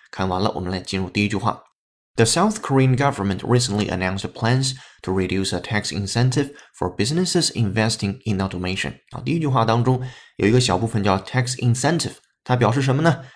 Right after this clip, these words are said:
啊，您先自己思考。首先，the South Korean government 就是韩国的政府recently announced，最近他们公布了一个计划，plans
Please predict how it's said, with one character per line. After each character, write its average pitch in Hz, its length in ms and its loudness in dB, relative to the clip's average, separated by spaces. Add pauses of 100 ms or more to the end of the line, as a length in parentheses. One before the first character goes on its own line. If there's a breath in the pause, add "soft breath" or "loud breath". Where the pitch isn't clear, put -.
(140 loud breath)
啊， - 200 -6
您 113 160 4
先 123 180 4
自 123 140 -2
己 82 100 -4
思 90 200 -4
考。 - 320 -8 (320)
首 117 120 4
先， 135 340 2
the 117 160 4
South 165 600 0
Korean 123 400 4
government 98 520 -2 (340)
就 120 100 0
是 110 60 -2
韩 139 180 0
国 180 120 6
的 202 80 6
政 180 200 2
府 110 120 -2
recently 127 480 2
announced， 110 580 0
最 131 160 0
近 135 140 2
他 117 100 2
们 113 140 0
公 165 180 -2
布 151 140 0
了 110 60 2
一 107 60 2
个 127 120 2
计 127 200 0
划， 92 180 -2
plans 135 520 -4